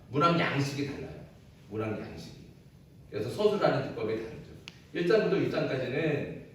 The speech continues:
마치 드라마나 영화를 보는 것처럼, 어, 그러니까 다니엘과 세 친구가 겪게 되는 역사적인 사건들,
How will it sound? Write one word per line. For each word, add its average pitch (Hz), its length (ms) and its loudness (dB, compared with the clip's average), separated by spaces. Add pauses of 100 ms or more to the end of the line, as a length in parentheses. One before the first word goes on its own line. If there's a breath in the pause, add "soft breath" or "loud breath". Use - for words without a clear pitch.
(120)
마치 - 260 -2
드라마나 139 640 6
영화를 127 400 0
보는 104 200 -4
것처럼, - 680 -8 (220)
어, - 420 -12
그러니까 - 220 -4
다니엘과 151 520 4
세 - 200 2
친구가 - 920 -4
겪게 135 300 2
되는 127 240 2
역사적인 139 500 0
사건들, - 540 -2